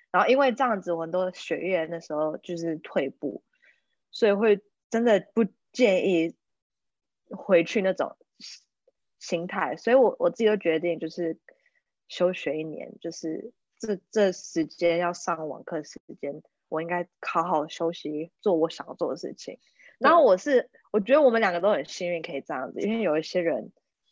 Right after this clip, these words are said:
Speaker 1: 没有这种机会。
Speaker 2: 嗯，对。
Speaker 1: 嗯。
Speaker 2: 那为什么，为什么你觉得今年，就是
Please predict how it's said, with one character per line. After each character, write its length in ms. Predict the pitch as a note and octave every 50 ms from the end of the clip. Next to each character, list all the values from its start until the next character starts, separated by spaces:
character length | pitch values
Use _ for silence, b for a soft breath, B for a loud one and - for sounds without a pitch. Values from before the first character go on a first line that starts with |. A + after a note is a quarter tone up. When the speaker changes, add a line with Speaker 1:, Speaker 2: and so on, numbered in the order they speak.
| _ _ _ _ _ _ _ _ _ _ _ _ _ _ _ -
Speaker 1:
没 100 | G#3 G#3
有 100 | F3+ F3
这 80 | G3
种 120 | F#3 D3+ D3
机 220 | - - D#3 D3+
会。 380 | D3 - - D3 - - G3+ G3 _ _ _ _ _ _ _ _
Speaker 2:
嗯， 300 | - A3+ G#3+ G3 G3+ G3 - _ _ _ _ _ _ _ _ _ _ _ _ _ _ _ _ _ _ _ _ _ _ _ _ _ _
对。 140 | - A#3 G#3+
Speaker 1:
嗯。 240 | - - - - - _ _ _ _ _ _ _ _ _ _ _ _ _
Speaker 2:
那 440 | - D4+ E4+ E4 D4 - - - _ _ _ _ _ _ _ _ _ _ _ _ _ _ _ -
为 120 | D#4+ E4+
什 160 | D#4 - C4+
么， 260 | A3+ G#3 G3 F#3 F3+ - -
为 100 | A#3+ C#4+
什 120 | C#4 C#4+
么 100 | B3+ A3+
你 140 | G3 F#3 F#3
觉 160 | - G3 F#3+
得 180 | F#3 F#3 F#3+ F#3+
今 300 | F#3+ - A#3 A#3 A#3 A#3
年， 400 | A3+ G3+ F#3 F#3 - G#3+ G3+ - _ _ _
就 140 | - - A3+
是 500 | A3+ A#3+ A#3 A3+ G#3+ G3 - G#3+ - -